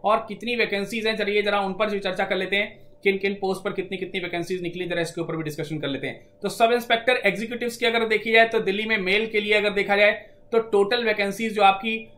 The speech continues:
अ, total vacancies जो आपकी open हो रही हैं वो नाइंटी वन है। और कैटेगरी वाइज आप देख सकते हैं अलग-अलग फ़ोर्टी, अ, फ़ोर्टी वन है, टेन है, टेन है, थर्टीन है, सेवनटीन है। तो overall आप देखा जाए तो नाइंटी वन पोस्ट आपको यहाँ पर दिखाई दे रही हैं। And for the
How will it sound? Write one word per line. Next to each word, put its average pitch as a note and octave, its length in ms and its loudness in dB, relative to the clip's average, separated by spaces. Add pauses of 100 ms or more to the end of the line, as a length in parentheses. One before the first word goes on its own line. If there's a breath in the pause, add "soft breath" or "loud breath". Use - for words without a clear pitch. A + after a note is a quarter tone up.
अ, E3 180 2
total F#3+ 320 -2
vacancies G3+ 420 -2
जो G#3 60 4
आपकी G3 220 2
open G3+ 240 0
हो G3 100 0
रही G3 120 0
हैं G#3 80 0
वो G3+ 120 0
नाइंटी E3+ 340 0
वन G3+ 160 0
है। G#3+ 60 2
और G#3+ 80 2
कैटेगरी F#3 380 0
वाइज F#3 220 4
आप F#3 100 6
देख F3+ 180 -2
सकते F#3 260 -4
हैं F#3+ 60 2
अलग-अलग F3+ 500 2
फ़ोर्टी, E3+ 300 -4
अ, D#3 380 0
फ़ोर्टी E3+ 200 -2
वन E3+ 180 2
है, E3 100 2
टेन E3 260 2
है, D#3+ 220 0
टेन D#3+ 280 -2
है, D#3 240 -2
थर्टीन D#3 380 -4
है, D#3 180 -2
सेवनटीन D3 420 -4
है। D#3 100 -2
तो - 520 -4
overall A3 300 4
आप - 20 0
देखा G3 240 0
जाए G3 120 4
तो G3 80 -4
नाइंटी E3 260 -2
वन F#3 180 -2
पोस्ट F3+ 480 -6
आपको F3 200 2
यहाँ F3 120 0
पर F3 120 -4
दिखाई E3+ 240 2
दे F3 80 -2
रही F3+ 140 -2
हैं। F#3 260 -8
And G3 320 0
for A3+ 120 8
the G#3+ 180 -4